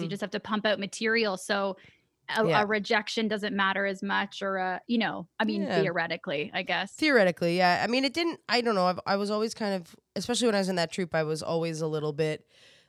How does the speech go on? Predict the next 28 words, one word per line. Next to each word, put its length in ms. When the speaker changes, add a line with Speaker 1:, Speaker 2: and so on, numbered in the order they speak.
Speaker 2:
like, 420
"Okay, 260
well, 120
if 60
my 100
sketch 340
doesn't 240
get 180
in, 420
what 180
do 100
I 80
ha-, 160
what's 280
the 220
next 320
best 240
thing?" 200
And 100
then 80
I 100
found 580
that 140
anytime 440
I 60
wrote 240
a 40
song, 600